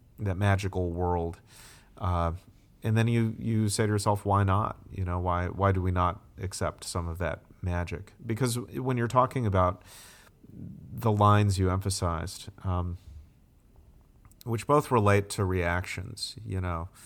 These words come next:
in a way to things that are, that are happening. Um, it is true that,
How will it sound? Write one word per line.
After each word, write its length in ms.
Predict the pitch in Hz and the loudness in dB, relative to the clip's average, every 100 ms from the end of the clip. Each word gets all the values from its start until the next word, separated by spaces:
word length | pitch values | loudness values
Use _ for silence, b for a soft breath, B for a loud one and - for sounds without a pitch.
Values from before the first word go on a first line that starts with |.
| B B B - | B B B -2
in 120 | 98 | 0
a 40 | |
way 400 | 92 95 92 90 | 4 4 6 4
to 180 | 87 92 | 2 -2
things 380 | 87 95 92 92 | -2 -2 -2 -2
that 100 | 90 | -2
are, 260 | 85 82 - - | -2 -4 -8 -14
that 220 | 101 92 | -8 -4
are 160 | 87 85 | -2 -2
happening. 640 | 95 85 95 82 90 101 b b b b - | 0 -2 -2 -6 -6 -10 b b b b -8
Um, 380 | - 98 90 87 - - b b b b _ _ | 0 2 2 0 -8 -18 b b b b _ _
it 120 | 120 | 2
is 360 | 123 139 - - - - - | 4 6 4 0 -8 -16 -14
true 420 | - 113 98 95 | -6 2 4 2
that, 240 | 90 95 | 2 -2